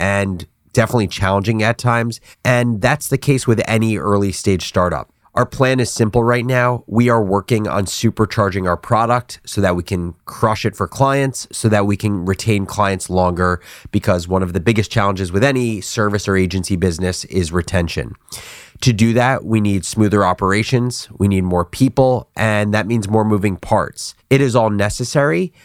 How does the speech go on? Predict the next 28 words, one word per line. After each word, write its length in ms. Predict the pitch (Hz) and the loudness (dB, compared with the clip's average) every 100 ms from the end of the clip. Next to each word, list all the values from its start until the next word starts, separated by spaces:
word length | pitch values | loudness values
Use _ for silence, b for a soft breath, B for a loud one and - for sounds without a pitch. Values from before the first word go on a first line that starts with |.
| b - | b 0
but 100 | 135 | 0
it 100 | 135 | 2
is 160 | 123 92 | 0 0
guaranteed 880 | 117 120 117 110 - 117 123 123 - | 0 2 0 -4 -2 0 0 -2 -6
to 160 | - 113 | -2 -2
throw 380 | - 107 104 101 | 0 2 4 2
us 180 | 98 - | 0 -2
curveballs. 800 | 107 90 80 71 - - - b b _ | 0 0 0 -2 -4 -10 -14 b b _
X 280 | 104 107 - | -4 -4 -8
project 560 | - 127 131 127 135 - | -2 2 2 0 -2 -4
is 140 | 123 | -4
taking 380 | - 151 120 107 | 0 0 0 -4
too 160 | - 92 | -2 0
long. 420 | 87 85 80 82 | 0 -2 -4 -2
Y 240 | 101 107 | 2 2
person 600 | - - 143 135 - 127 | -2 0 0 0 -2 0
is 160 | 120 107 | 0 0
not 200 | 120 113 | -2 0
doing 320 | 127 117 117 | 0 0 2
what's 280 | 120 117 - | 0 0 0
needed. 580 | 120 135 117 92 78 65 B B - | 2 2 2 2 -2 -10 B B -8
Means 360 | 87 98 104 95 | 0 2 2 2
we 120 | 110 | 2
have 140 | 113 | 2
to 80 | - | 2
have 120 | 117 | 2
hard 240 | 104 117 104 | 2 0 0
conversations. 920 | 123 113 120 131 123 - 87 80 | 0 0 0 0 0 0 -4 -4